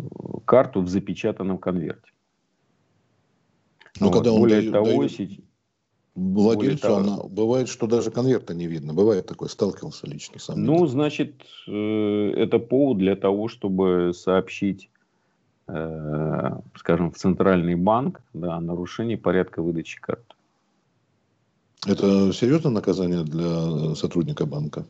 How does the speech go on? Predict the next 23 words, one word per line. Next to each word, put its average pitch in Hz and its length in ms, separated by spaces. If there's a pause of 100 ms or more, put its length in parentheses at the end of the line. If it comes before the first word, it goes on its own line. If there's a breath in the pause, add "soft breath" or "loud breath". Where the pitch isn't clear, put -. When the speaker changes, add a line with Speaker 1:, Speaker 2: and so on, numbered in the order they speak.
(220)
Speaker 2:
Или 87 340
это 87 340
Speaker 1:
Э, - 160
Speaker 2:
просто 98 200
Speaker 1:
ну, 117 100
для 117 180
сотрудника 127 580
банка 110 420
это 101 400
может 90 340
быть 82 180 (560)
са-, 98 180
самое 85 340
разное 80 260
наказание, 87 480
вплоть 73 280
до 80 100
увольнения. 80 520 (640 loud breath)
Если 107 320
не 101 160
было 92 220
последствий, 123 640
то, 80 500